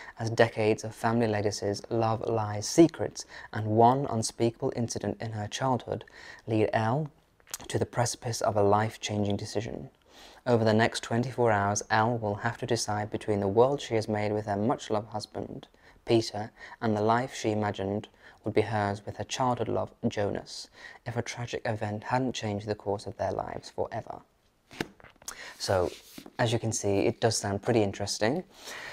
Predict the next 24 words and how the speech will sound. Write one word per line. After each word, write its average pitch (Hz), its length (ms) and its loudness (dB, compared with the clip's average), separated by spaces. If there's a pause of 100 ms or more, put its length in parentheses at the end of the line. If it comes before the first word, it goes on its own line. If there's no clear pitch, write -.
So 123 300 10
when 135 160 10
I 165 100 8
started 131 400 6
reading 120 420 8
this, 110 460 0 (320)
I 117 160 6
will 113 400 8 (320)
tell 143 260 4
you 95 280 4
that 104 240 2
it - 120 -10
took - 200 -4
me 117 180 2
quite 131 340 0
a 131 80 0
while 107 260 4
to 127 120 -4
get 113 220 0
into 113 320 -2
it. 139 180 -2 (1080)
What 131 220 8
this 143 160 10
book - 300 4